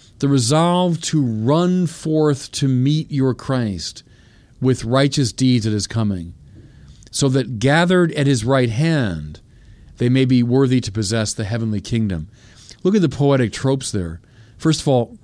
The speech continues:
running forth to meet Christ.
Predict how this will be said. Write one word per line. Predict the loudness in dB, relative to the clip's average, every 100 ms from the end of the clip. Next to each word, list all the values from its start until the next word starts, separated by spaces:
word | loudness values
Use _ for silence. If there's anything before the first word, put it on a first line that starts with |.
| -4
running | 2 4 4 2 0
forth | 0 0 0 -4 -14 -20 -20 -20 -20 -14
to | -4 0
meet | 2 0
Christ. | -2 -4 -4 -6 -12 -14